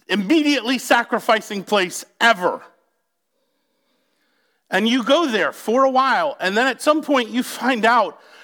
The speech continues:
that none of them have assurance of salvation. Well, yeah, I'd be a little more fervent too, perhaps. I wouldn't give myself a day off if I thought my salvation depended on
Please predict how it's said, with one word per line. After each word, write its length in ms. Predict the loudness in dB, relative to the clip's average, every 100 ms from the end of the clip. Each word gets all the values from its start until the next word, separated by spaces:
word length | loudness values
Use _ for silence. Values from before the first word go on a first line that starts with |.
| -4
that 140 | -4 0
none 300 | 2 2 2
of 180 | 0
them 180 | 0 0
have 280 | 0 -2 0
assurance 580 | -2 -4 -2 -4 -4 -4
of 160 | -4
salvation. 800 | -4 -2 -2 -2 -4 -4 -10 -10 _ _ _ _ _ _ _ _ _ _ _ _ _ _ _ _ -4
Well, 260 | 0 0
yeah, 520 | 0 0 2 2 0 0
I'd 220 | 0 0
be 140 | 0
a 80 | 0
little 300 | 2 0 0
more 160 | 2 0
fervent 580 | 2 2 4 0 -4 -2
too, 300 | 0 0 -2
perhaps. 840 | -2 0 0 0 -4 -14 -16 -16 _ _ _ _ _ _ -2
I 60 |
wouldn't 340 | 0 2 0 0
give 140 | 0
myself 580 | 2 0 2 2 2 0
a 60 |
day 320 | -2 2 2 2
off 640 | 2 0 -4 -12 -20 _ _ _ _ _ _ _ _ _ _ _ -8
if 160 | 0
I 100 | 0
thought 400 | 2 2 2 2
my 200 | 0 -2
salvation 760 | 0 0 2 2 -2 -4 -4 -4
depended 560 | -4 -2 0 0 0 0
on 440 | 0 0 -2 -6